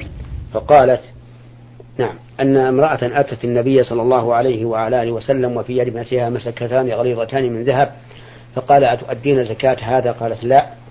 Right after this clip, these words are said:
قال: "أيسرك أن يسورك الله م-،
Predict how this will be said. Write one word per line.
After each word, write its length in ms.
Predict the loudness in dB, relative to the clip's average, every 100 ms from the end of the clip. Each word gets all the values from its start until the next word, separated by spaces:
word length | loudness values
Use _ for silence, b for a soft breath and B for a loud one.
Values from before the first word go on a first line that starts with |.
| -20 -20 -20 -6
قال: 180 | 2 4
"أيسرك 560 | 4 0 -2 -4 -2 -2
أن 100 | -4
يسورك 500 | -4 -2 -2 -2 -4
الله 280 | -4 -4 -2
م-، 180 | -6